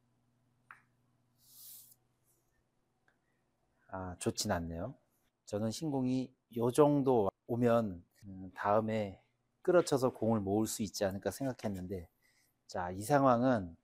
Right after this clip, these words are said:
이거를 끌어치는 순간 다음 공은 없습니다. 좀 어렵더라도 이 공을 쳐야 되는데, 이 공을 쳐서 얘, 이 사이로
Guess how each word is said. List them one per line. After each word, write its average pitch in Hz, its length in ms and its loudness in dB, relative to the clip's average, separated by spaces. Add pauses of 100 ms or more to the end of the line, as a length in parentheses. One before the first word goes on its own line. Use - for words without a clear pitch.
(380)
이거를 131 420 6
끌어치는 160 500 4
순간 107 420 -2
다음 104 380 0
공은 104 320 -2
없습니다. 92 520 -10 (360)
좀 120 300 -6
어렵더라도 107 680 -2 (760)
이 104 100 -8
공을 104 260 -6
쳐야 123 240 -2
되는데, 90 520 -8 (580)
이 101 120 -8
공을 113 300 2
쳐서 113 400 0
얘, 104 340 -2 (220)
이 120 160 -4
사이로 143 500 2